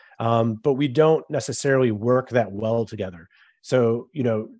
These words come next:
something that I stay up at night thinking about sometimes is like, what would it look like if these different institutions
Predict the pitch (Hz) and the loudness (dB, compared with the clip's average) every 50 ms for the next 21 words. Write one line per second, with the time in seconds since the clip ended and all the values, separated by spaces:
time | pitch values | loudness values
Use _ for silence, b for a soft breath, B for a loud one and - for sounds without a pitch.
0 | _ _ _ _ _ _ _ - - - 196 202 185 175 165 143 131 139 139 135 | _ _ _ _ _ _ _ -4 2 4 4 4 6 6 4 6 6 4 4 4
1 | - 160 147 139 135 - 139 131 123 127 135 131 117 - 131 127 127 117 127 110 | 2 4 4 4 4 4 0 0 2 2 0 0 0 0 2 2 2 2 0 -2
2 | - - 123 110 - 127 123 120 117 110 117 104 117 110 107 123 156 180 175 165 | -4 -6 -6 -4 -4 -2 0 0 0 -2 -2 -2 -2 -2 0 2 2 2 2 2
3 | 151 131 139 143 - 135 131 123 117 - 127 120 107 - _ _ _ _ _ _ | 2 2 0 0 2 2 0 0 2 0 -2 -2 -2 -4 _ _ _ _ _ _
4 | _ _ _ _ _ - 123 151 131 135 123 135 143 156 - - _ - 143 135 | _ _ _ _ _ -4 -2 0 2 2 2 2 0 -2 -2 -4 _ -2 -2 -2
5 | - 131 - - 147 131 - 135 120 117 107 - | -2 -4 -4 -2 -2 -2 0 0 0 0 -2 -6